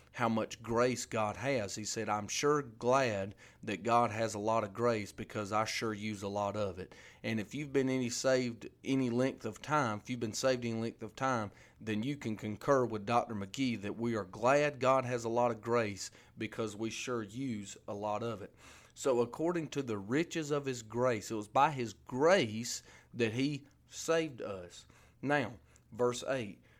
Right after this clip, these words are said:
"Wherein he hath abounded toward us in all wisdom and prudence, having made known unto us the mystery of his will, according to his good pleasure, which he hath purposed in himself." And so, and so his grace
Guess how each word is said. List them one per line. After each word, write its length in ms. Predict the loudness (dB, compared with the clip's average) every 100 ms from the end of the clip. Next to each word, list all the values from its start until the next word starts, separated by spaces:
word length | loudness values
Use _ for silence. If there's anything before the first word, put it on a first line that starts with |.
| _
"Wherein 500 | 2 4 4 4 0
he 160 | 0 0
hath 200 | 0 0
abounded 540 | -2 2 2 0 -6
toward 280 | -6 -4 0
us 260 | 0 0 -4
in 100 | -2
all 240 | 0 0
wisdom 480 | 0 0 -2 -4 -6
and 160 | -8 -4
prudence, 540 | -2 -2 -4 -10 -16 -20 -20 -20 -2
having 360 | 0 2 0
made 240 | -2 -4 -4
known 320 | -2 -2 -2
unto 220 | -2 0
us 260 | 0 0 -2
the 120 | -6
mystery 500 | -2 -2 -4 -4 -4
of 100 | -4
his 160 | -6 -6
will, 460 | -4 -2 -4 -10 -14
according 480 | -10 -4 -4 -4 -6
to 160 | -4
his 140 | -4 -4
good 320 | -4 -4 -6
pleasure, 500 | -6 -4 -6 -8 -10 -14 -20 -4
which 260 | -2 -2
he 160 | -6 -6
hath 260 | -6 -10 -4
purposed 680 | 0 0 -2 -10 -10 -14 -8
in 400 | -2 -2 -2 -6 -10
himself." 1300 | -8 -6 -6 -8 _ _ -8 -2 0 0 -2 -10 -10
And 180 | -6 -4
so, 300 | 0 0 0 -8 -20 -20 _ _ _ _
and 160 | -10 -4
so 280 | 0 0 0
his 280 | -6 -8
grace 680 | -8 -6 -2 0 -2 -6 -12